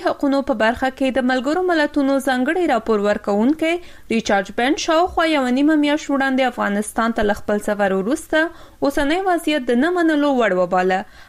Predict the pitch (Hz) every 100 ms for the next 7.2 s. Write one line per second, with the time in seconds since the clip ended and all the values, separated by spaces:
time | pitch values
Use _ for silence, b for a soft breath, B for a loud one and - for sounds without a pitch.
0 | B 208 190 190 214 214 202 208 285 311
1 | 311 320 262 240 269 269 254 254 339 -
2 | 339 285 247 269 269 320 349 339 311 311
3 | 294 214 240 - 240 208 190 220 233 220
4 | 196 196 - 190 180 254 302 294 247 214
5 | 208 226 208 185 185 180 185 202 190 190
6 | 190 - - 285 285 311 370 381 381 311
7 | 339